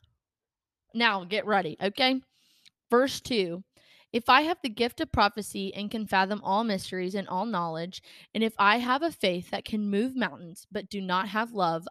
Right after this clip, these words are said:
I am nothing. If I give all I process to the poor," or, sorry, "If I give all I possess to the poor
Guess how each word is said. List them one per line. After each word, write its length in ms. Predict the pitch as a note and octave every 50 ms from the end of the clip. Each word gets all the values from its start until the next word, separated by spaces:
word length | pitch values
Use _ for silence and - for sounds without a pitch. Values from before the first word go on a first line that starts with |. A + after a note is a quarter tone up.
| - -
I 100 | F3+ F3
am 160 | F3+ F3+ F3+
nothing. 460 | F3 E3+ E3 - - - E3 F3 F3+ - _ - - - - - _ _
If 140 | A3 -
I 140 | A3 A#3 B3+
give 200 | A#3+ C4+ B3 A3+ - -
all 220 | G#3+ G3 G3+ A#3 C4
I 80 | C#4 C#4+
process 540 | - - A3 F#3 F3+ G3+ - G3 F#3 - -
to 100 | - A3+
the 120 | G#3 C4
poor," 420 | B3+ - A#3 F#3 F3 E3 D#3 D#3 - _ _
or, 140 | G#3+ G#3 - - - - - - C3+ - - - _ - - _ _ _ _ _
sorry, 220 | _ - E3 D3 F3+ - _ _ - - - _ _ _ _ _ _ _ _ _ _ _ _ _ _ _ _ -
"If 120 | A3 A3 -
I 180 | - G#3+ A#3
give 220 | B3+ B3+ C#4+ A#3+ - -
all 240 | - G3+ G#3 A3+
I 120 | A3 A3 A3
possess 640 | G#3 - A3 G3 F3+ A3+ A#3+ B3 F3+ F3 - - -
to 160 | - A#3 G#3
the 100 | G#3 G3+
poor 400 | - - G#3 F#3+ E3+ C#3+ B2+